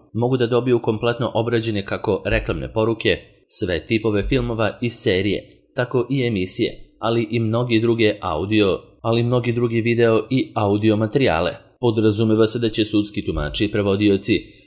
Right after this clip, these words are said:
u toj jezičkoj kombinaciji da obrade i vizit kartice,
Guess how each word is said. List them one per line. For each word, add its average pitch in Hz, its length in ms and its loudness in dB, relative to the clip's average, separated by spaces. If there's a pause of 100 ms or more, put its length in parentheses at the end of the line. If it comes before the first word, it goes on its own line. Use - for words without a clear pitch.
u 113 100 4
toj 131 320 2
jezičkoj 120 560 0
kombinaciji 117 640 -2 (240)
da 107 160 -2
obrade 117 480 0 (220)
i 113 220 0
vizit 123 300 -2
kartice, 104 440 -2